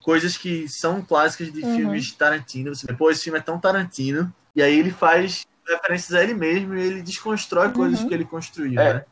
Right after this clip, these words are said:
Speaker 3: ao mesmo
Speaker 1: Bem
Speaker 3: tempo, eu
Speaker 1: interessante
Speaker 3: vi
Speaker 1: isso.
Speaker 3: uma, uma crítica a esse tipo de, de violência quando eles vão invadir a casa, que ela, ela fala sobre como os filmes, é, falam sobre violência, e isso passa desde sempre, e as pessoas esperam que o,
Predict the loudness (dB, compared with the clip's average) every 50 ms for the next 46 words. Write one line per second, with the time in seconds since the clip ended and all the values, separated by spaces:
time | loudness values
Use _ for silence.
0 | _ _ 0 2 4 4 4 4 4 4 4 4 4 6 6 6 6 4 6 4
1 | 4 4 6 6 4 6 6 4 2 2 0 0 0 0 0 0 0 2 2 2
2 | 2 0 -2 -4 -4 -2 -2 -4 -6 -8 -14 -18 _ _ _ _ _ _ _ -20
3 | -20 -20 -20 -20 -14 _ 2 4 6 6 6 6 4 2 0 0 0 0 0 2
4 | 2 2 2 2 2 4 6 6 6 6 6 6 4 4 2 2 2 2 2 4
5 | 6 6 6 6 6 4 4 4 4 4 6 4 4 4 4 4 4 4 4 4
6 | 2 0 -2 -4 -8 -20 -20 _ _ _ _ _ _ _ _ _ 2 4 6 6
7 | 6 6 6 6 6 6 6 6 4 4 4 4 4 6 4 4 6 4 4 4
8 | 4 4 2 2 4 6 6 6 6 6 2 0 0 0 0 0 0 0 0 0
9 | -2 0 4 4 2 4 2 0 0 0 0 0 -2 -2 -4 -8 -12 -6 _ 4
10 | 6 8 8 8 8 6 4 0 2 2 4 4 2 2 0 0 0 0 2 4
11 | 4 6 6 4 2 0 -2 -4 -6 -6 -6 -6 -8 _ _ _ _ -20 _ _
12 | _ _ -2 0 2 2 2 0 -2 0 2 2 2 2 2 0 4 6 4 4
13 | 4 2 -2 -2 -2 -4 -4 -4 -4 -2 0 2 4 4 6 6 4 4 0 -4
14 | -2 0 -2 -2 -2 -2 2 2 4 4 2 0 0 0 2 2 2 2 0